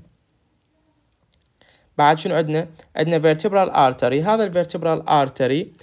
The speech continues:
then يعني اللي يكون ما بين الفقرات، pass through the foramen of the transverse process cervical vertebra except سي سبعة. آه، سي سبعة ما بيها قناة، يعني ما بيها foramen.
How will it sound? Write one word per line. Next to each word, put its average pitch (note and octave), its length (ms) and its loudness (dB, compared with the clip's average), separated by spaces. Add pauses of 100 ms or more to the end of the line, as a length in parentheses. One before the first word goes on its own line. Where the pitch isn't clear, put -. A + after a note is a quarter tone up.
(240)
then - 20 -2
يعني D3+ 400 0
اللي D3 220 0
يكون F#3 320 -2
ما F3+ 140 0
بين G#3 280 2
الفقرات، D3+ 760 -2
pass G#3+ 400 2
through G3+ 380 0
the F3+ 80 4
foramen A3 500 0
of F3+ 160 0
the E3+ 180 0
transverse E3+ 600 -2
process E3 460 -2 (400)
cervical E3 520 2
vertebra D#3+ 600 -2 (340)
except B3+ 400 0 (320)
سي G#3+ 460 -6 (1040)
سبعة. - 380 0
آه، - 60 -6 (280)
سي F#3+ 180 -4
سبعة A3+ 320 4
ما A3 140 2
بيها G#3+ 200 2
قناة، A#2+ 340 -2 (380)
يعني - 180 -4
ما C#3 140 4
بيها F#3 200 4
foramen. C3+ 500 4